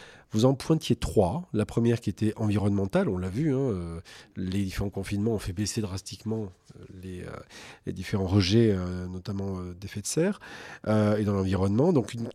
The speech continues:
conséquence environnementale par le fait que, euh, euh, eh bien, des gens allaient moins bouger de chez eux, donc peut-être, euh, moins utiliser leur voiture, notamment.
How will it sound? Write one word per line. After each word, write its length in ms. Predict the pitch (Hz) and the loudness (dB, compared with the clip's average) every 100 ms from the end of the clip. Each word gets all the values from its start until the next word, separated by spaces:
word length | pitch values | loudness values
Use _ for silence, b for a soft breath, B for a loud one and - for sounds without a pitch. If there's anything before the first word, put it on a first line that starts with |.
| - | -8
conséquence 540 | - 110 117 - 107 | -2 2 2 2 2
environnementale 920 | 113 107 104 107 107 101 123 117 117 | 4 4 6 6 4 4 4 6 4
par 200 | 101 95 | 2 0
le 100 | 98 | 0
fait 240 | 95 - 110 | -2 -2 -2
que, 220 | - - | -2 -2
euh, 260 | 107 110 95 90 B B B - - | 2 2 0 -4 B B B -16 -12
euh, 480 | - - - - 64 | -10 -12 -14 -14 -16
eh 40 | |
bien, 400 | 98 98 101 90 | -10 -6 -4 -4
des 100 | 87 | -4
gens 140 | 95 104 | -2 -2
allaient 180 | 95 92 | -2 -2
moins 180 | 95 | -2
bouger 240 | 101 95 92 | -2 -2 -4
de 60 | |
chez 180 | - 98 | -2 -2
eux, 140 | 113 190 | -2 -6
donc 140 | 95 | -10
peut-être, 320 | - 98 - | -10 -12 -10
euh, 140 | 92 90 104 - | -10 -10 -12 -12
moins 220 | 95 95 104 | -4 2 2
utiliser 300 | 92 95 95 | 0 -2 0
leur 100 | 92 | 0
voiture, 320 | 98 175 214 B B B B | -2 -4 -6 B B B B
notamment. 460 | 87 90 92 110 | -4 0 0 0